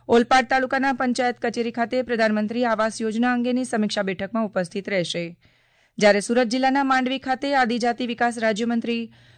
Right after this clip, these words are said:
કુંવરજી હળપતિ રવિ કૃષિ મહોત્સવને ખુલ્લો મૂકશે. રાજ્યના વન વિભાગ દ્વારા ગુજરાત રાજ્ય ગીધ સંરક્ષણ સમિતિની રચના કરવામાં આવી છે.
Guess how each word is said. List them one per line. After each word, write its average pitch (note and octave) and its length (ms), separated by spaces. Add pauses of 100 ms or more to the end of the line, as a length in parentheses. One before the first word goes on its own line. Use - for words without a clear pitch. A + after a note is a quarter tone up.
(140)
કુંવરજી C4 440
હળપતિ A3 480
રવિ A3+ 220
કૃષિ A3+ 260
મહોત્સવને F#3 500
ખુલ્લો G#3 300
મૂકશે. - 400 (1700)
રાજ્યના A#3 400
વન B3+ 200
વિભાગ C#4 300
દ્વારા D4 360
ગુજરાત C#4+ 400
રાજ્ય C#4 440
ગીધ A#3+ 240
સંરક્ષણ B3 580
સમિતિની A3 480
રચના G3 340
કરવામાં F#3 400
આવી E3+ 180
છે. F3 200